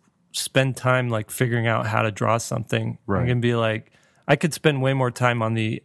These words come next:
Speaker 1: interesting, imaginative side of things than on the rendering,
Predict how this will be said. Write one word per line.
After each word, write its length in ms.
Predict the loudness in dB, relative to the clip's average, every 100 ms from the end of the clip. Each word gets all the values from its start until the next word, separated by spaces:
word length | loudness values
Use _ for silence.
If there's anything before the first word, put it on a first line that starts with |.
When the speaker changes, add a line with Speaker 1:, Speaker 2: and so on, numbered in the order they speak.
| _ _ _
Speaker 1:
interesting, 540 | 0 2 -2 -2 -2 0
imaginative 580 | 0 0 0 -2 -4
side 320 | -2 0 0 -2
of 100 | -2
things 360 | 0 0 -2
than 220 | -2 0 0
on 300 | 0 -2 -2
the 160 | -2
rendering, 720 | 0 0 0 0 0 -2 -4